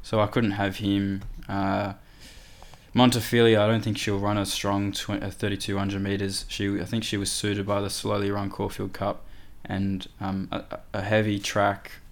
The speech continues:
thirty-two hundred metres on a strong pace. Um, I don't think will suit her. The ho-, the horses I'll be back in the race is Realm of Flowers, uh, Duis, uh, Young Werther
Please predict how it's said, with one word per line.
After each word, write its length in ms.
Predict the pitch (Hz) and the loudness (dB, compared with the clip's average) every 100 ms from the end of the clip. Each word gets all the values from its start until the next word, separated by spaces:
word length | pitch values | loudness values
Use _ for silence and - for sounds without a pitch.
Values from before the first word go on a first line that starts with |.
| - | -18
thirty-two 440 | - 107 98 110 | -2 0 0 0
hundred 220 | 98 98 | -4 -2
metres 240 | 101 98 98 | -2 -2 -2
on 100 | 98 | -4
a 40 | |
strong 360 | - - 98 95 | -4 -4 -4 -4
pace. 460 | 98 101 - - - - - - - - | -4 -4 -6 -10 -14 -20 -20 -20 -18 -8
Um, 400 | 98 95 92 - - - - - | -4 -4 -4 -8 -14 -18 -16 -8
I 100 | 92 | -6
don't 360 | 95 - 101 | -6 -4 -6
think 120 | 98 98 | -6 -6
will 80 | |
suit 240 | 95 104 104 | -6 -4 -4
her. 200 | 98 101 | -2 0
The 100 | 110 | 2
ho-, 160 | 131 - | 0 2
the 120 | 113 | 4
horses 300 | 151 156 131 | 4 4 2
I'll 100 | 120 | 2
be 80 | 120 | 4
back 260 | 104 104 | 2 2
in 120 | 113 104 | 2 0
the 80 | |
race 280 | 101 101 98 | 0 0 -2
is 140 | 98 95 - - - - - | -4 -6 -10 -20 -20 -12 0
Realm 140 | 113 | 2
of 100 | 110 | 2
Flowers, 800 | - 104 104 104 101 98 - - - - - - - | 2 4 6 4 0 -2 -2 -4 -10 -20 -20 -20 -4
uh, 760 | 98 98 98 196 139 190 95 98 - - - - - 104 - | 2 4 4 2 0 -2 -4 -6 -12 -20 -20 -16 -10 -8 0
Duis, 760 | 113 110 104 - - - - - - - | 2 2 2 -2 -4 -4 -8 -12 -16 -6
uh, 120 | 98 | -4
Young 300 | 87 107 110 | 0 4 4
Werther 400 | 104 101 101 95 | 4 2 0 -2